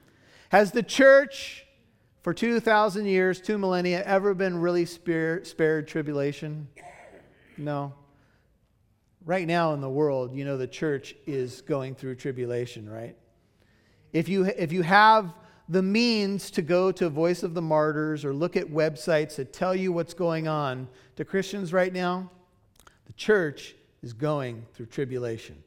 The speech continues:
Thank God that you live in America,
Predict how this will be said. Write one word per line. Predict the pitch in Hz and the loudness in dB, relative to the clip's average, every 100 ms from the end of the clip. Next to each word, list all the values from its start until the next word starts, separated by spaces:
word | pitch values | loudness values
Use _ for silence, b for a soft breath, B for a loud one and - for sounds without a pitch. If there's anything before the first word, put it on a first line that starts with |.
| _ _ _ _ _ _ - | _ _ _ _ _ _ -12
Thank | - 185 208 185 | -2 0 0 -4
God | 147 160 147 123 117 127 131 _ _ _ _ - | 2 2 2 0 -4 -8 -14 _ _ _ _ -14
that | 143 | -8
you | 143 | -4
live | 147 | -4
in | 143 | -4
America, | 135 135 123 123 - 90 | -6 -4 -4 -6 -10 -18